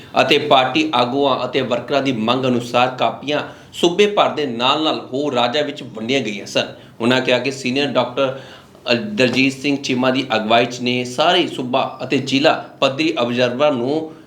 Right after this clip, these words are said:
ਪੱਚੀ ਫਰਵਰੀ ਤੱਕ ਇੱਥੋਂ ਪਾਰਟੀ ਦੇ ਮੁੱਖ ਦਫ਼ਤਰ ਵਿੱਚ ਮੈਂਬਰਸ਼ਿਪ ਕਾਪੀਆਂ ਜਮ੍ਹਾਂ ਕਰਾਉਣ ਲਈ ਕਿਹਾ ਗਿਆ ਹੈ। ਨਾਲ ਹੀ ਸਰਕਲ ਡੈਲੀਗੇਟਾਂ ਦੇ ਨਾਵਾਂ ਦੇ ਨਾਲ ਜਿਨ੍ਹਾਂ ਨੇ ਮੈਂਬਰਸ਼ਿਪ ਮੁਹਿੰਮ ਵਿੱਚ ਸਹਾਇਤਾ ਕੀਤੀ ਸੀ, ਉਹਨਾਂ ਕਿਹਾ ਕਿ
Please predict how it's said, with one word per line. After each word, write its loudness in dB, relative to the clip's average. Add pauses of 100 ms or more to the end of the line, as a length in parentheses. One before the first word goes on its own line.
(120)
ਪੱਚੀ 0
ਫਰਵਰੀ 0
ਤੱਕ -4 (140)
ਇੱਥੋਂ -2
ਪਾਰਟੀ 0
ਦੇ -4
ਮੁੱਖ -2
ਦਫ਼ਤਰ -2
ਵਿੱਚ -4
ਮੈਂਬਰਸ਼ਿਪ 0
ਕਾਪੀਆਂ 0
ਜਮ੍ਹਾਂ 0
ਕਰਾਉਣ 2
ਲਈ 2
ਕਿਹਾ -2
ਗਿਆ 2
ਹੈ। -4 (180)
ਨਾਲ 4
ਹੀ 2
ਸਰਕਲ 0
ਡੈਲੀਗੇਟਾਂ 0
ਦੇ 0
ਨਾਵਾਂ 0
ਦੇ 0
ਨਾਲ 0
ਜਿਨ੍ਹਾਂ -2 (360)
ਨੇ 4
ਮੈਂਬਰਸ਼ਿਪ 0
ਮੁਹਿੰਮ 0
ਵਿੱਚ -4
ਸਹਾਇਤਾ 0
ਕੀਤੀ -4
ਸੀ, 0
ਉਹਨਾਂ 2
ਕਿਹਾ 2
ਕਿ -2